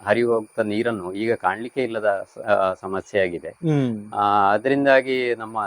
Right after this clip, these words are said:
Speaker 1: ಜಲಮಟ್ಟ ಕಡಿಮೆ ಆಗ್ತಾ ಉಂಟು. ಮೊದಲೆಲ್ಲ ಬಾಟಲ್ನ ನೀರನ್ನ ಉಪಯೋಗಿಸುವಂತಹ ಪ್ರಮೇಯವೇ ಇರ್ಲಿಲ್ಲ.
Speaker 2: ನಿಜ, ನಿಜ.
Speaker 1: ಈಗ ನಿಜಕ್ಕಾದ್ರೂ ನಾವು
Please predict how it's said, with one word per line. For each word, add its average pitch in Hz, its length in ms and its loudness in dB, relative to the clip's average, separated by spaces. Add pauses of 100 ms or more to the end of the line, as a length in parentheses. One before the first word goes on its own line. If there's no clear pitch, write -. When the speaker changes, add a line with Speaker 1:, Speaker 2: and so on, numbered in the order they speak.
(200)
Speaker 1:
ಜಲಮಟ್ಟ 135 440 4
ಕಡಿಮೆ 113 340 0
ಆಗ್ತಾ 110 240 -4
ಉಂಟು. 95 400 -6 (380)
ಮೊದಲೆಲ್ಲ 120 760 8
ಬಾಟಲ್ನ 117 800 4
ನೀರನ್ನ 120 380 -2 (300)
ಉಪಯೋಗಿಸುವಂತಹ 117 800 2
ಪ್ರಮೇಯವೇ 117 640 2
ಇರ್ಲಿಲ್ಲ. 101 540 -6
Speaker 2:
ನಿಜ, 127 240 2
ನಿಜ. 120 200 4
Speaker 1:
ಈಗ 135 140 2
ನಿಜಕ್ಕಾದ್ರೂ 117 760 -2
ನಾವು 110 240 -4